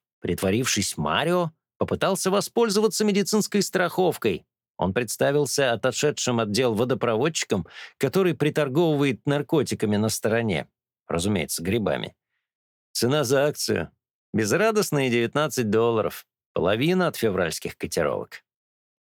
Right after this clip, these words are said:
Все, кто играл в Mario Kart, помнят бесплодные попытки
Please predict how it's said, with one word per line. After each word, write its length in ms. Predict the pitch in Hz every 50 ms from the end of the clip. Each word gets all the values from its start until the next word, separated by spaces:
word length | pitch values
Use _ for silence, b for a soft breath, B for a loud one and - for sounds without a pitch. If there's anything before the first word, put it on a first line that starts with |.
| _ _
Все, 260 | - - - 175 196
кто 200 | 190 - 170 156 156
играл 320 | 135 151 180 190 180 160
в 80 | 117 120
Mario 420 | 147 160 165 151 151 147 139 127
Kart, 300 | - 175 185 180 170 165 _ _
помнят 380 | - 170 180 175 170 170 165 131
бесплодные 760 | 117 110 143 139 - - - 151 160 156 127 135 143 135 123
попытки 720 | - 127 123 110 - 156 170 156 - - 139 117 98 -